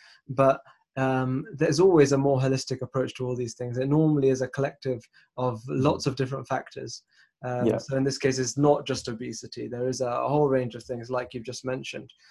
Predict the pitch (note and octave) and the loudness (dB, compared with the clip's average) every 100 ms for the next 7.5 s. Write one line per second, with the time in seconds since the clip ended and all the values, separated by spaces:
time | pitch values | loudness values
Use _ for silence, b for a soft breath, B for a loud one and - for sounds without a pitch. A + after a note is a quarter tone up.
0 | b b _ C3 C3 C3 C3 D#3 _ _ | b b _ 0 2 2 -2 -6 _ _
1 | - D#3 D3+ - b b _ - F3+ E3 | -2 4 4 2 b b _ 6 8 8
2 | D#3 D#3+ C#3+ F#3 F3+ - b b _ C#3 | 4 2 2 2 0 -8 b b _ -4
3 | D3 C#3+ C#3+ - _ _ _ - C#3+ D#3+ | -2 0 -2 -6 _ _ _ -4 2 4
4 | D3+ - D#3 D3 C#3+ C#3+ D3+ D3 C#3+ D#3 | 4 4 4 4 2 2 2 2 0 0
5 | C#3+ D#3+ F3+ - - C3+ C3+ B2+ B2+ C3 | 0 0 -2 -2 -8 -6 -6 -6 -8 -10
6 | - B2 C3+ C3 B2+ - - - _ _ | -10 -4 0 2 0 -6 -14 -20 _ _
7 | C#3+ D3+ D3+ D3 D3+ | -10 -10 -10 -12 -14